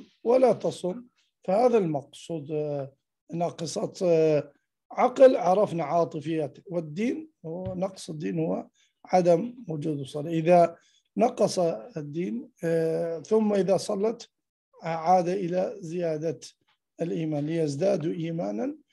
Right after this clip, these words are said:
مع إيمانهم. فعند أهل السنة والجماعة الإيمان، الإيمان يزيد وينقص. عند،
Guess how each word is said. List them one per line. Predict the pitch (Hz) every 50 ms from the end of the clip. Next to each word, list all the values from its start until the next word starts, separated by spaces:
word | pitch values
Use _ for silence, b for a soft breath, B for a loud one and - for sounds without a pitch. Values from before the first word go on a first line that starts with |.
| _ _ _ _ _ _ -
مع | 190 196 208 175 165
إيمانهم. | 190 208 202 175 170 170 170 170 180 175 170 160 143 120 139 131 135 135 _ _ _ _ _ _ _
فعند | - 165 151 156 202 240 247 254
أهل | 254 220 214 233
السنة | 196 - - 226 214 202 165 139 -
والجماعة | 165 165 156 143 147 151 147 147 147 139 139 147 170 - _ _ _ _ _ _ _ _ - -
الإيمان، | 185 196 214 208 190 185 180 175 185 196 214 233 262 294 - - _ _ _ _ _ _ _ -
الإيمان | 165 170 190 175 170 170 185 196 214 214 202
يزيد | 180 175 170 151 139 180 214 202 214
وينقص. | 190 165 175 190 196 185 160 - - 135 - - - - _ _ _ _ _ _ _ -
عند، | 175 170 175 240 262 269 247 226